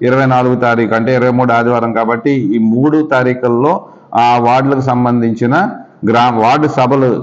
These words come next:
జరుగుతాయి. ఆ, ఇరవై రెండు, ఇరవై ఒకటో తారీఖున క్రిస్టియన్ పేట సచివాలయం ఉదయం,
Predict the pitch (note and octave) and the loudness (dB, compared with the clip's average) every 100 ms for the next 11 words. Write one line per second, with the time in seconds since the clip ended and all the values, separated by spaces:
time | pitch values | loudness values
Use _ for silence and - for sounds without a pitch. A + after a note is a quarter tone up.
0 | G2 A#2 A#2+ B2 D3 D#4 - - - - | -2 0 0 0 -2 -2 -8 -20 -20 -20
1 | _ - A#2 A#2 A#2 A#2+ C3+ C#3+ C#3 B2+ | _ -4 0 2 2 2 2 2 0 0
2 | B2 C3+ D3 C#3+ C3+ C3 B2 B2 B2 B2 | 2 2 2 0 0 0 0 -2 -4 -2
3 | C#3 C3+ C3+ C3 C3+ B2 C3 C3 B2+ B2 | -2 0 0 0 -2 -2 0 0 2 2
4 | A#2 B2+ | 2 0